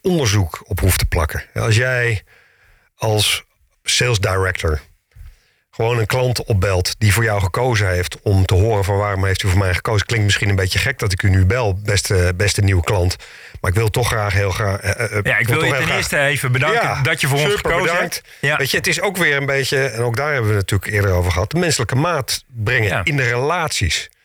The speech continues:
Speaker 1: Hè, ehm, heel veel door technologie en door allerlei andere, om, om allerlei andere redenen is de, de, de, de aandacht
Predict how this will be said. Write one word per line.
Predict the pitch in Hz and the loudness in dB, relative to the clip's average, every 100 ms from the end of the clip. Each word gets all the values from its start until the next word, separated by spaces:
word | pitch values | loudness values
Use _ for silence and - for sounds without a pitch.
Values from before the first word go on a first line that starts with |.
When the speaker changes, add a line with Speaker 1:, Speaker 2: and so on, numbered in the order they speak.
| _ _ _ _ | _ _ _ _
Speaker 1:
Hè, | - 82 | -4 -2
ehm, | 98 92 113 104 98 92 90 87 85 85 90 - | -2 -2 0 0 0 0 0 0 0 -2 -4 -6
heel | - 202 | -2 0
veel | 151 139 113 101 90 - _ _ _ _ _ - - - _ | 0 0 0 0 -2 -4 _ _ _ _ _ -20 -20 -20 _
door | - 165 - | -4 -4 -2
technologie | 165 139 127 104 156 143 139 139 | -2 0 0 0 0 0 -2 -2
en | 123 127 | -2 -2
door | 113 131 | -2 -2
allerlei | 135 131 123 | 0 0 -2
andere, | 151 151 117 101 | -2 0 0 -2
om, | 98 120 | -2 -2
om | 117 | 0
allerlei | 123 131 120 | 0 0 -2
andere | 165 131 113 | -2 0 0
redenen | 104 98 95 110 | 0 0 0 -2
is | 127 127 | -2 -2
de, | 110 110 101 | 0 0 0
de, | - 104 - | 0 -2 0
de, | 110 95 92 | 0 0 0
de | 101 - | -4 -4
aandacht | 165 175 127 110 - - - | -2 0 0 0 -4 -6 -10